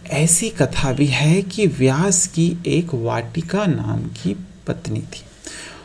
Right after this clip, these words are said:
उन्होंने व्यास देव की अनुमति से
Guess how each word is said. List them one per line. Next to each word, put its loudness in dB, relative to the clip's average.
उन्होंने 8
व्यास 4
देव 4
की -2
अनुमति 4
से 4